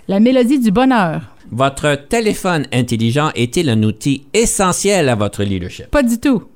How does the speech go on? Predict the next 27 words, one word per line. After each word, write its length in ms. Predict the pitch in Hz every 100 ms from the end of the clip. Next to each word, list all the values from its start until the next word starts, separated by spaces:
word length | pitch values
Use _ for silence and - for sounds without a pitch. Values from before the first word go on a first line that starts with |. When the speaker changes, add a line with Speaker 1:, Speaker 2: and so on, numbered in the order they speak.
| - - -
Speaker 2:
Comment 220 | 208 254
rechargez-vous 520 | 190 175 147 143 139
la 120 | 139
batterie ? 360 | 113 101 - -
Speaker 1:
Je 240 | 202 214 214
change 320 | - 277 240
l'environnement 540 | 226 208 208 202 220
dans 100 | 208
lequel 300 | 185 180 202
je 100 | 185
suis. 280 | 180 - - -
Speaker 2:
Le 160 | 101 131
nombre 380 | 175 175 120
d'heures 340 | 117 143 147 120
de 100 | 120
sommeil. 400 | - 87 73 - -
Speaker 1:
Sept. 400 | - - - - - - _ - -
Speaker 2:
Que 160 | 277
mettez-vous 380 | 311 - 151 190
sur 160 | - 120
votre 200 | 127 -
pizza ? 360 | 95 98 127 - -
Speaker 1:
Hawaïenne, 640 | 214 240 254 277 285 202 165 156
jambon, 400 | 208 214 254 262
ananas, 500 | 240 233 247 254 -
bacon, 400 | 214 226 269 262
oignon. 380 | 254 247 240 208